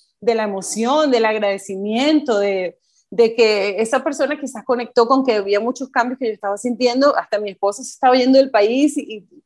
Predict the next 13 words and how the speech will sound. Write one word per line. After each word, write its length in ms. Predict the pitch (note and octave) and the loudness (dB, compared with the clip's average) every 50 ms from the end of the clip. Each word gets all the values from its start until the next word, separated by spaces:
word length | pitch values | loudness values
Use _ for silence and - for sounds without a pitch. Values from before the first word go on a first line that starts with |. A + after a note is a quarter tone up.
| _ _ _ - _ _ | _ _ _ -20 _ _
y 260 | - B3 A#3+ A#3+ A#3 A3 | -2 0 0 2 2 2
en 100 | A#3 A#3 | 2 2
esa 260 | A#3 B3+ B3+ C4 F4 | 2 2 4 4 4
vulnerabilidad 920 | F4 F4 F#4+ F#4+ D#4+ C4+ B3 A#3+ A#3 A#3 A#3+ A3+ A3+ A3 G#3+ A3 A#3+ D4+ E4+ | 4 6 6 4 4 2 2 2 0 0 0 0 0 0 2 2 0 0 -4
recibí 320 | E4 D#4 - B3+ A3+ A3+ | -8 -8 -8 -8 -6 -6
la 100 | A3+ A#3+ | -6 -4
llamada 420 | B3+ C#4 C#4 C4 B3 C4 D4 D4 | -4 -6 -6 -6 -6 -6 -6 -6
que 60 | - C#4 | -6 -6
me 140 | B3+ A#3 | -6 -4
controlé 400 | A3 A3 G#3 - G#3 F#3+ F#3 F3 | -4 -6 -6 -6 -6 -6 -6 -6
para 200 | - - C4 D4+ | -6 -6 -6 -4
no 80 | A#3+ G3+ | -4 -2
llorar, 340 | G#3 G#3+ G#3+ A3+ B3+ G3 | -2 0 2 4 2 2